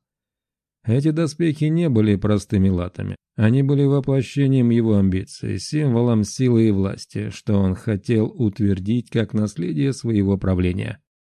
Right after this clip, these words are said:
Он представлял себе их внешний вид.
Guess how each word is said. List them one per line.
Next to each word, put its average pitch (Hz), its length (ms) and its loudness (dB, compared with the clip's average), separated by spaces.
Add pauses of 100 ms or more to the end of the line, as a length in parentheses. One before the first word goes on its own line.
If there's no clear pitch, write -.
(500)
Он 170 300 2
представлял 143 840 0
себе 135 460 -2
их 123 120 -4
внешний 127 460 0
вид. 95 340 -6